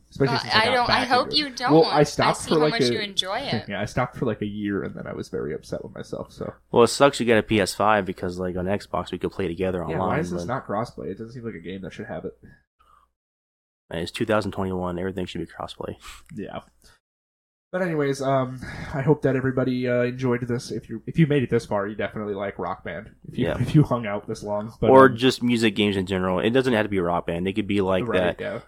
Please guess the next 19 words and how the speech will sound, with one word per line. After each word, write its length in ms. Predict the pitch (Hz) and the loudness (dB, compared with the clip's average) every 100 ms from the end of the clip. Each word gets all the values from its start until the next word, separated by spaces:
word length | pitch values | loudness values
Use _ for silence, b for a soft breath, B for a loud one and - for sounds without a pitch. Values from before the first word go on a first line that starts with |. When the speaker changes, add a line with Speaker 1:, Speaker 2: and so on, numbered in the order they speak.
| - | -4
Speaker 3:
It 100 | 107 | 2
could 120 | 110 | 2
be, 240 | 107 101 95 | 2 0 0
you 80 | 98 | 2
know, 100 | 98 | 2
that 120 | 92 | 2
Fuser 460 | - 107 110 104 101 | -2 0 0 2 0
game 300 | 104 98 98 | 2 2 2
that 100 | 95 | -2
came 260 | - 104 98 | -2 -2 2
out 240 | 98 - | 0 0
on, 220 | 92 92 | -2 -4
uh, 340 | 90 90 87 - _ - | -4 -4 -4 -6 _ -12
it's 100 | - | -4
for 140 | 175 | 0
Xbox 400 | 87 - 98 - | 0 0 -2 -2
too, 140 | 110 92 | -2 -4
I 40 | |
think, 260 | - 87 | -4 -8